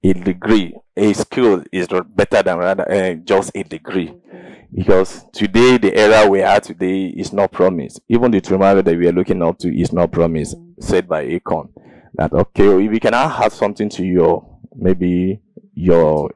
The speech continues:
Speaker 2: Mm.
Speaker 1: <laughs> your certificate, it will boost you more or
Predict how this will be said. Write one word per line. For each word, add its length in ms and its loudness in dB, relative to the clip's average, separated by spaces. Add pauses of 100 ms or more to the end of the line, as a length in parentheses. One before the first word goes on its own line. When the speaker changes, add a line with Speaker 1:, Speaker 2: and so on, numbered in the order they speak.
Speaker 2:
Mm. 800 -4
Speaker 1:
<laughs> 0 -
your 120 -4
certificate, 680 -4 (580)
it 240 -12
will 100 -2
boost 380 -2
you 80 0
more 340 0 (320)
or 400 4